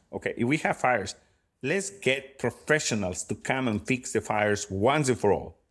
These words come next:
Done. And now we're gonna think what we do. So with Mark was,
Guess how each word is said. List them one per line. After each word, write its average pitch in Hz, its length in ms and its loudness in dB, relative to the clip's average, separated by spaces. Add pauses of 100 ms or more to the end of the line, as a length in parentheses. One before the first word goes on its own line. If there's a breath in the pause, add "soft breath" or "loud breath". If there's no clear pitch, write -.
(120)
Done. 117 300 -4 (640)
And 120 120 -6
now 139 340 0 (220)
we're 113 180 0
gonna 104 180 0
think - 440 -2 (100)
what 90 280 -2
we 85 100 -6
do. - 140 -10 (380 soft breath)
So 123 260 0
with 113 260 2
Mark 143 360 4
was, 104 380 2